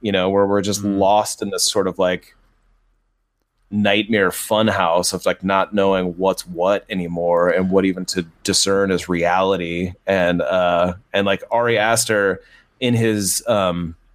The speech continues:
Speaker 1: short work, which, like, as we said, this is his first feature, but
Speaker 2: Mm.
Speaker 1: he's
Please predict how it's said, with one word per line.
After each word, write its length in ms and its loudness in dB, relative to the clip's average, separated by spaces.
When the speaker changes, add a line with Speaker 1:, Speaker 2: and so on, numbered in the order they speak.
Speaker 1:
short 460 0
work, 500 0
which, 380 -2
like, 120 2
as 160 2
we 80 -4
said, 240 2
this 160 -6
is 140 -4
his 160 -8
first 340 -2
feature, 400 0
but 180 -2
Speaker 2:
Mm. 40 -10
Speaker 1:
he's 380 -4